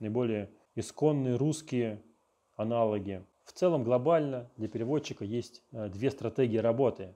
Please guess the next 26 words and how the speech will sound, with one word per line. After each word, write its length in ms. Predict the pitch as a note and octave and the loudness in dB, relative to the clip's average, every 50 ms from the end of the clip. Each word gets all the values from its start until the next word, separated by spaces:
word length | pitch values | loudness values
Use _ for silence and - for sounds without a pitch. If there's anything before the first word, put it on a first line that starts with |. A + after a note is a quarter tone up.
| _ _ | _ _
Первая 280 | - C3 A#2+ A2 G#2 G2+ | -2 -2 -2 -2 -4 -4
называется 460 | G2 G#2 G#2+ G#2+ G2+ G2 - - F#2+ | -6 -6 -4 -4 -4 -4 -6 -8 -8
доместикация, 840 | F#2+ G2+ G#2 G#2+ G2 - C#3 C3 - F3 E3 D#3+ - - - C3+ B2 | -8 -6 -6 -6 -8 -10 -12 -8 -4 -4 -4 -4 -6 -10 -10 -10 -10
вторая 340 | - - A#2+ A#2 B2 A#2+ G2+ | -10 -10 -6 -2 -2 -2 -4
форинизация. 960 | - - B2+ A#2 A#2+ A#2 B2 A2+ A2 B2+ A#2+ G#2 - - - G2 F#2+ G2 - _ _ _ _ _ _ _ | -4 -4 0 0 0 0 -2 0 2 2 2 2 0 -4 -10 -12 -12 -12 -16 _ _ _ _ _ _ _
То 80 | _ C3 | _ 0
есть 160 | A2+ - - | 0 0 0
мы 140 | C3 C3 B2+ | 0 -2 -2
стараемся 420 | B2 - A#2+ A#2+ A#2 A2 - - | 0 2 2 2 2 2 -2 -4
либо 160 | A2 A2 G#2 | -4 -4 -4
подобрать 460 | G2+ A2 G2+ A2 A2 A2+ A#2+ A2 - - | -4 -2 -2 -2 2 2 2 2 0 -2
какой-то 380 | - G#2+ - - G#2+ G#2 G#2 | -10 -10 -8 -6 -4 -4 -4
свой 340 | G2 - - C#3+ E3+ F3 D#3+ | -6 -6 -4 -2 0 0 0
русский 280 | C#3+ E3+ E3 - - D3 | 0 -2 -4 -2 -2 -2
аналог, 380 | C#3 C#3+ C#3 C3 A#2+ A#2 - | 0 0 0 0 -2 -2 -2
либо, 360 | B2 C#3+ D3 C3+ C3 A#2+ - - - _ _ _ _ _ _ _ _ _ - | -4 -2 0 0 0 -2 -2 -8 -20 _ _ _ _ _ _ _ _ _ -10
э, 360 | G#2+ G2+ G2 G2 G2 G2 F#2+ - | -8 -6 -4 -4 -4 -6 -6 -6
подбираем, 640 | G#2 F#2+ F#2 A2 A2+ B2+ C3+ C3+ C3 B2 A2+ G#2+ G#2+ _ _ _ _ _ _ _ _ _ _ _ _ _ _ | -8 -6 -4 0 2 2 2 2 2 -2 -4 -8 -12 _ _ _ _ _ _ _ _ _ _ _ _ _ _
э, 40 | - | -10
эквивалент, 1000 | G#2 G2 F#2+ F#2+ F#2+ F#2+ F#2+ F#2+ - A2+ G#2 A#2 A#2+ C#3+ D3+ C#3+ C3 - - _ | -6 -6 -4 -4 -4 -6 -8 -6 -6 0 2 2 2 4 2 0 0 -4 -10 _
наиболее 420 | G#2+ G#2 G#2 G2+ B2 C3+ B2 A#2+ | -6 -6 -2 0 0 2 2 0
близкий, 840 | G#2+ G2+ G#2+ B2+ C#3 B2+ B2+ - _ - A#2+ A#2 A2+ G#2+ G#2 G#2 G#2+ | -2 -2 -2 -4 -4 -4 -6 -12 _ -6 -4 -4 -2 -4 -4 -4 -4
э, 360 | G#2 G2+ G2 G2 F#2+ F#2+ F#2 F#2 - | -2 -2 -2 -2 -2 -4 -6 -8 -12
к 280 | _ - A#2 A#2 G#2+ - - - _ _ _ _ _ | _ -2 -2 -2 -2 -4 -10 -20 _ _ _ _ _
тексту 500 | - - A#2+ - - - - A#2+ A2 G#2 | -2 -2 -2 -2 -4 -8 -6 -4 -2 0
оригинала. 720 | G#2 G#2 A2 G#2+ B2+ B2 C3 C#3+ B2 G#2+ G2 F2+ F2 - | 0 0 2 0 2 2 4 4 4 4 4 2 -2 -6